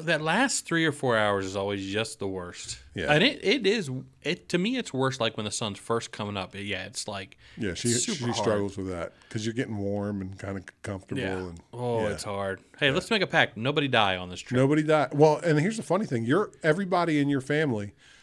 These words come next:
Speaker 2: is leaving town for Thanksgiving.
Speaker 1: That's true. That's, like, the first time
Speaker 2: Your,
Speaker 1: ever.
Speaker 2: like, your whole family.
Speaker 1: Yeah.
Speaker 2: Parents are going. Both your sisters are going different places
Speaker 1: So if you're
Speaker 2: and their
Speaker 1: listening
Speaker 2: families.
Speaker 1: and you're from, uh, Nebraska, plenty of places to rob this week. So.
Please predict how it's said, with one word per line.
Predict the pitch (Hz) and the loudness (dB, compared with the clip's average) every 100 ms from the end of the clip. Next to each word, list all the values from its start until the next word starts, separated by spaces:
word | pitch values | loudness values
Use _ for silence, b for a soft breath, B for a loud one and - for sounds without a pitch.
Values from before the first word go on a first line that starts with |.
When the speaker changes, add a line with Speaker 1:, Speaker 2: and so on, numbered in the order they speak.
| b | b
Speaker 2:
is | 127 104 | -4 2
leaving | 117 120 117 | 6 6 4
town | 110 120 107 | 2 0 0
for | 95 | -6
Thanksgiving. | 101 101 104 101 80 - _ | -6 -6 -6 -8 -8 -16 _
Speaker 1:
That's | - 131 | 0 0
true. | - - 247 | 0 0 2
That's, | 127 135 | 2 2
like, | 131 101 | 0 -2
the | - | -2
first | 143 135 | -2 0
time | 135 131 | 2 4
Speaker 2:
Your, | - 123 | 6 6
Speaker 1:
ever. | 98 | 2
Speaker 2:
like, | 139 120 101 - | 0 -2 -2 -2
your | 120 139 135 | 2 4 4
whole | 131 135 135 127 | 4 6 4 2
family. | 151 151 131 92 92 - | 0 0 0 -4 -10 0
Speaker 1:
Yeah. | 113 156 | 4 4
Speaker 2:
Parents | 127 127 127 131 | 4 4 2 0
are | |
going. | 123 127 127 127 123 120 - b b b b b b _ | 2 2 2 0 -2 -6 -12 b b b b b b _
Both | 101 95 120 117 | -12 2 4 4
your | 120 | 2
sisters | - 131 127 | 2 2 0
are | 117 | 2
going | 120 113 | 2 4
different | 123 127 117 - | 2 2 -4 2
places | 127 123 - 123 123 120 117 | 4 4 4 4 4 2 -4
Speaker 1:
So | |
if | 120 | -2
you're | - | 2
Speaker 2:
and | 185 | 4
their | 220 | 6
Speaker 1:
listening | 226 143 127 | 6 6 6
Speaker 2:
families. | 120 120 | 4 2
Speaker 1:
and | 123 | 4
you're | 143 | 4
from, | 160 160 147 139 - | 4 2 2 0 2
uh, | 127 | 4
Nebraska, | 123 123 147 117 | 4 4 4 2
plenty | 98 - 233 285 | -2 0 2 2
of | |
places | 277 254 233 | 2 2 2
to | 202 | 2
rob | 208 208 151 | 4 4 2
this | 107 | -2
week. | - 95 - B B B B | -2 -6 -8 B B B B
So. | - - 92 | -10 -6 -6